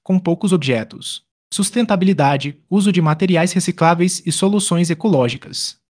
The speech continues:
Tecnologia integrada, ambientes que incorporam tecnologia de forma discreta. Estilo industrial, mistura de metal e madeira, criando um visual moderno. Essas tendências não são apenas sobre estética, mas também sobre como você se sente em um espaço.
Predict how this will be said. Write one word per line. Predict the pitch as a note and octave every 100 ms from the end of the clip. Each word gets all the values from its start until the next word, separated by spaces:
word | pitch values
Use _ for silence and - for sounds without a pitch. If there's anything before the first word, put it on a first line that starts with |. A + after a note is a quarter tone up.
| _ -
Tecnologia | G3 G#3+ G#3+ D3+ E3+
integrada, | F3+ E3+ C#3+ B2 A2+ A2+ _
ambientes | C#3 C3 D3 F#3 -
que | F#3+
incorporam | G3 E3+ - D3+ E3
tecnologia | G3 G3 G3 F#3+ D3 E3
de | E3+
forma | - F3 F3+
discreta. | F#3 - D3 A2 - A2+ _ _ _ -
Estilo | E3 - F3+ E3+
industrial, | F3 F#3 A3 F3+ B2+ A#2 _ D#3
mistura | D#3+ - F3 D#3
de | E3+
metal | F#3 E3+ E3+ F3
e |
madeira, | F3+ F3+ C#3+ B2+ C3 - -
criando | F#3+ F3+ F#3
um | F3
visual | F3+ F3+ D#3+
moderno. | E3 E3+ C3+ A2 G2 F#2 _ _ _
Essas | - - G3+
tendências | G3 D#3 E3 F#3 D#3 C#3
não | G3+
são | - F#3
apenas | F3+ E3 D#3+ D3+
sobre | C#3+ C3
estética, | B2+ - C3 - B2 - _ C#3
mas | D#3
também | D#3+ E3 D3+
sobre | E3 E3 E3
como | D#3 F3+ F#3+
você | F#3+ G3+ G3+
se | F3+
sente | - E3+ E3
em | F3+
um | F3+
espaço. | D#3 - C#3 G#2+ - -